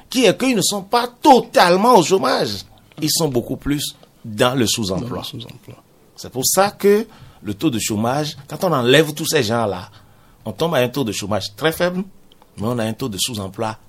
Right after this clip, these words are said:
Speaker 1: très élevé.
Speaker 2: Alors, Hubert Amabidji, on va évoluer. On revient sur, euh, une de vos déclarations, euh, qui a suscité des réactions.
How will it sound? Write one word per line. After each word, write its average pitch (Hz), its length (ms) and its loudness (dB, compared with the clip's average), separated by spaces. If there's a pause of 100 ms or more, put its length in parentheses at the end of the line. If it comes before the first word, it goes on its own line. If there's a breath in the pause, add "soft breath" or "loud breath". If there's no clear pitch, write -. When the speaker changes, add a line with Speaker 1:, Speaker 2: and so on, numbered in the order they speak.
(140)
Speaker 1:
très 110 300 0
élevé. 80 280 -8 (1400 loud breath)
Speaker 2:
Alors, 175 260 4
Hubert 147 380 6
Amabidji, 127 500 4
on 117 80 4
va 107 240 0
évoluer. 120 640 4
On 135 120 4
revient 147 280 6
sur, 139 340 2
euh, 110 360 -2
une 127 260 4
de 107 120 -6
vos 104 340 -2
déclarations, 104 580 -2 (540 loud breath)
euh, 131 180 -8
qui - 120 0
a 113 40 4
suscité - 440 0
des 90 120 -8
réactions. 117 720 0